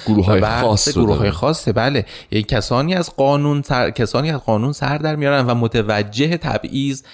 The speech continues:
Speaker 2: می‌شن. ببینید شما قانون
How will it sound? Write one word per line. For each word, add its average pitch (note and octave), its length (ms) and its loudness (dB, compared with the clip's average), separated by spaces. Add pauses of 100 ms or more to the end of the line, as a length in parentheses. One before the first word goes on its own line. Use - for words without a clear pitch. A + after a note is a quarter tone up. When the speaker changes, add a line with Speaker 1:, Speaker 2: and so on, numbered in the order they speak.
(180)
Speaker 2:
می‌شن. B2 440 0 (440)
ببینید F3+ 340 2 (220)
شما D#3+ 760 0
قانون F3+ 800 2